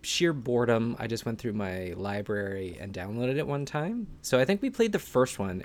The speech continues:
It wasn't for long, because I think Fortnite came out when we downloaded it, so they got into that.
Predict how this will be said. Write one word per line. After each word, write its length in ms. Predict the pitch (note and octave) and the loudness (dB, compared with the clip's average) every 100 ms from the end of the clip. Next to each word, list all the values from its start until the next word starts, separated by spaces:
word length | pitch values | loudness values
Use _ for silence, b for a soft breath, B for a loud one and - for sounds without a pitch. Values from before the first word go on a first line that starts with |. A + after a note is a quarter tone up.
| - | -6
It 80 | G#2+ | -2
wasn't 420 | G#2+ C3+ F#3+ F#3 | 2 2 2 -4
for 280 | - - B2 | -6 -2 -2
long, 760 | A2+ A2+ A2+ F2+ E2+ A2 B2+ | 0 0 0 -2 -6 -8 -6
because 760 | G2 - G#2 F#2+ F2+ - - - | -6 -4 -4 -4 -6 -6 -6 -6
I 80 | G#2+ | -6
think 180 | A#2+ B2 | -6 -6
Fortnite 440 | - A2+ G2+ F2 | -2 -2 -2 -6
came 240 | - G2 F#2 | -8 -8 -6
out 180 | F2 - | -8 -8
when 360 | G2 E2+ E2+ E2 | -10 -10 -10 -10
we 100 | F2 | -10
downloaded 460 | E2+ F#2 F2 E2 D#2+ | -6 -6 -8 -10 -10
it, 160 | E2 - - B B B B | -10 -12 -18 B B B B
so 320 | - G#2+ F#2 F#2 | -4 -2 -2 -2
they 80 | A2 | 2
got 140 | A2+ | 4
into 180 | A2 F#2+ | 2 0
that. 260 | G2 G2 | -4 -6